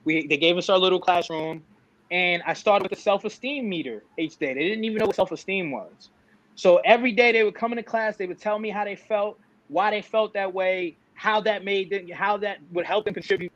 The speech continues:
to the world. And, um, so initially, uh, excuse me, essentially, we ended up starting Stop Squad, Stars in Training, Obtaining Power. Um, we got them their own shirts. They would do charity. They would sweep up and get money on Cash App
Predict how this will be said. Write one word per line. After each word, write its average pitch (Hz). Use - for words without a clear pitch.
to 160
the 165
world. 160
And, 175
um, 175
so 190
initially, 214
uh, 135
excuse 202
me, 180
essentially, 226
we 185
ended 190
up 190
starting 185
Stop 190
Squad, 220
Stars 190
in 208
Training, 208
Obtaining 196
Power. 233
Um, 156
we 151
got 175
them 175
their 175
own 180
shirts. 220
They 170
would 170
do 175
charity. 226
They 175
would 160
sweep 214
up 214
and 170
get 185
money 214
on 190
Cash 214
App 220